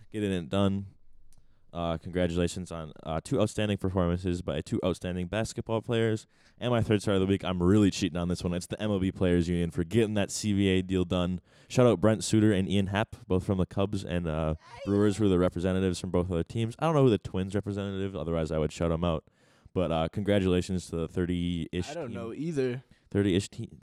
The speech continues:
Speaker 1: player panel who, uh, got the deal done, and we're playing some baseball.
Speaker 2: Thirty-eight.
Speaker 1: Thirty-eight it is. Oh, yeah,
Speaker 2: And,
Speaker 1: so
Speaker 2: and then, then thirty-two.
Speaker 1: shout out Max Scherzer and co for getting the deal done.
Speaker 2: Uh, you know what, guys? I just decided we're gonna play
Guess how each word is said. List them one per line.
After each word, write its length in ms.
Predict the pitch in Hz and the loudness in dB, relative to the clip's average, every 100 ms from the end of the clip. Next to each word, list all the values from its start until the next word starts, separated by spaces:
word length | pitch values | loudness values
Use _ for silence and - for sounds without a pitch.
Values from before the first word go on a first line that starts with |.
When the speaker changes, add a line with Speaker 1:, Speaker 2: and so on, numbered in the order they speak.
| - | -10
Speaker 1:
player 240 | 104 104 | -4 -2
panel 400 | 104 110 104 110 | -2 -4 -2 0
who, 240 | 107 98 85 | 2 4 4
uh, 160 | 82 | 2
got 180 | 80 104 | 0 -2
the 80 | 110 | 0
deal 160 | 107 | 0
done, 300 | 95 101 104 | 2 0 0
and 120 | 85 85 | 0 0
we're 100 | 85 | 0
playing 260 | - 92 | -2 -8
some 160 | - 92 | -6 -4
baseball. 520 | 95 92 - 92 95 | -2 -2 -4 -2 -2
Speaker 2:
Thirty-eight. 840 | 90 135 139 - 120 113 - - - - - _ - _ _ _ | -4 -10 -12 -10 -12 -12 -16 -20 -20 -20 -20 _ -20 _ _ _
Speaker 1:
Thirty-eight 320 | 87 85 90 - - | -4 0 0 -2 -10
it 120 | 85 | -8
is. 240 | 90 92 - _ _ _ _ _ _ _ _ _ | -8 -8 -16 _ _ _ _ _ _ _ _ _
Oh, 60 | 90 | -6
yeah, 120 | 95 | -4
Speaker 2:
And, 80 | 85 | -2
Speaker 1:
so 120 | 95 | -2
Speaker 2:
and 100 | 92 | -4
then, 100 | 131 | -4
then 240 | 123 113 104 | -8 -10 -10
thirty-two. 500 | 120 113 107 - - | -10 -10 -10 -12 -4
Speaker 1:
shout 160 | 123 | 0
out 100 | 120 | 0
Max 220 | 113 110 | 0 -2
Scherzer 280 | - 110 98 | 0 0 0
and 140 | 95 92 | -2 0
co 160 | 95 | -2
for 120 | 87 | 0
getting 140 | 90 85 | -2 -2
the 40 | |
deal 160 | 87 87 | 0 2
done. 220 | 80 78 71 - - - _ _ _ _ _ - - - - _ - | 0 -4 -10 -20 -20 -20 _ _ _ _ _ -20 -20 -20 -20 _ -8
Speaker 2:
Uh, 480 | 131 135 135 131 - | -4 -2 -2 -2 -4
you 120 | 160 | -6
know 120 | 160 170 | -4 -2
what, 80 | 175 | -2
guys? 240 | 165 165 - | -2 -4 -4
I 100 | 156 | -8
just 160 | 151 | -8
decided 560 | 147 - 131 123 117 110 - _ - | -8 -4 -4 -4 -6 -10 -16 _ -8
we're 180 | 139 151 | -4 -2
gonna 140 | 165 | -2
play 380 | 151 160 151 147 | -4 -4 -2 -4